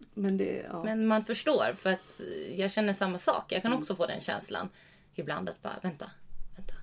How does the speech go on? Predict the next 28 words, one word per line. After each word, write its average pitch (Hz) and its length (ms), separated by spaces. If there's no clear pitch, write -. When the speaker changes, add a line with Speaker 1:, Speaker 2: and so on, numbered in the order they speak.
Speaker 2:
är 175 80
det 160 60
Speaker 1:
Mm. 160 100
Speaker 2:
här?" 180 180
Mm. 180 240
Speaker 1:
Men 240 180
om 254 100
vi 254 80
går 302 260
då 151 140
till - 180
din, 147 380
din 160 180
historia - 440
i 156 100
det 139 80
här. 190 240
Ehm, 151 680
du 285 360
var 156 560
chefredaktör - 520
på - 100
Lajkat. - 400
Speaker 2:
Mm. 190 460
Speaker 1:
Och 170 140
då 233 260
träffade 165 440
du 110 300